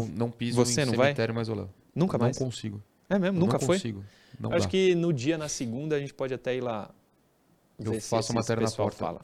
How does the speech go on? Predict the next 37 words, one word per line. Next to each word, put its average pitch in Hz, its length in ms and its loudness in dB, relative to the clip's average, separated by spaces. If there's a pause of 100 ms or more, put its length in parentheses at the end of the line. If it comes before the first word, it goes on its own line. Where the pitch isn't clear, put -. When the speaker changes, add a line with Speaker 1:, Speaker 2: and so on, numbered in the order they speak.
(200)
Speaker 1:
Eu 101 200 2
amo 120 160 2
Pelé, 107 260 -2
pelo 104 160 -6
amor 98 120 -4
Speaker 2:
Não, 254 180 6
Speaker 1:
de 147 60 2
Speaker 2:
mas 139 120 4
Speaker 1:
Deus, 135 40 2
Speaker 2:
eu 151 60 10
acho 175 100 4
Speaker 1:
eu 208 40 -2
Speaker 2:
que 240 60 6
a - 20 12
Speaker 1:
não 226 60 10
Speaker 2:
gente 220 180 4
Speaker 1:
consigo, 202 60 0
Speaker 2:
vai 233 320 6
Speaker 1:
cara. 101 160 -4 (500)
Speaker 2:
Eu 147 160 4
acho, 156 260 4
o 113 60 -2
que - 80 -4
eu 120 60 0
tô 123 100 -4
falando, 135 200 0
a 175 60 0
gente 147 200 -6
vai, 156 320 4
acho 139 180 -4
que 185 60 -4
é 190 40 -2
na 359 120 -4
porta, 143 400 4
não 165 180 -4
é? 180 60 -4
Não 117 60 -8